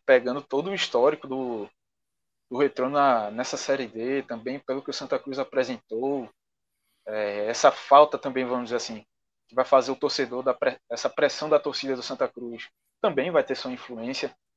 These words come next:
dentro do jogo lá na Arena de Pernambuco. Mas dá pra negar que o jogo tá em aberto e mata-mata é outra história, é outro tipo de, de competição. Então dá pro Santa Cruz tentar,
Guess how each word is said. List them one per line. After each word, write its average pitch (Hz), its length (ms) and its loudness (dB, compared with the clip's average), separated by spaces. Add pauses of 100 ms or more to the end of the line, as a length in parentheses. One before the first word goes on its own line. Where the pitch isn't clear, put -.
(160)
dentro 120 220 -16
do 123 160 -8
jogo 113 260 -6
lá 110 160 2
na 113 260 -2
Arena 113 340 -4
de 117 80 -16
Pernambuco. 131 600 -6 (1400)
Mas 165 640 0 (760)
dá 170 160 6
pra 180 340 4
negar 151 340 6
que 151 100 0
o - 20 -4
jogo 151 180 -2
tá 151 120 0
em 151 80 0
aberto 131 480 0
e 160 240 -10
mata-mata 139 720 2
é 135 40 -2
outra 143 200 -6
história, 131 480 2
é 123 60 4
outro 147 240 -2
tipo 135 220 -12
de, 127 320 -6 (440)
de 127 80 -14
competição. 135 840 -6 (600)
Então 139 160 -6
dá 147 120 8
pro 151 120 -2
Santa 208 220 -2
Cruz 196 200 -8
tentar, 175 500 6